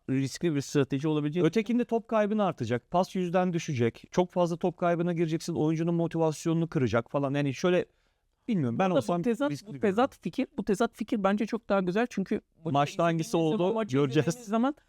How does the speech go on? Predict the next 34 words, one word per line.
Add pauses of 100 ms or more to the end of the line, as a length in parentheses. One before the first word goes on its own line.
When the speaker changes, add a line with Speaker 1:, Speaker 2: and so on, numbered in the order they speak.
(240)
Speaker 1:
atıyorum
hangi
s-, (320)
strateji (120)
na-,
ne
kadar
işe
yaradığını
daha
rahat
Speaker 2:
Evet.
Speaker 1:
gözlemleme
fırsatı
da
buluruz. (480)
Abi
çünkü (120)
bu
futbol, (260)
böyle
çok
jenerik
bir
cümleyle
kapanış
yapayım
madem.
Futbol
Speaker 2:
Top
yuvarlak.
Speaker 1:
muhakkak
Speaker 2:
<laughs>
Speaker 1:
e,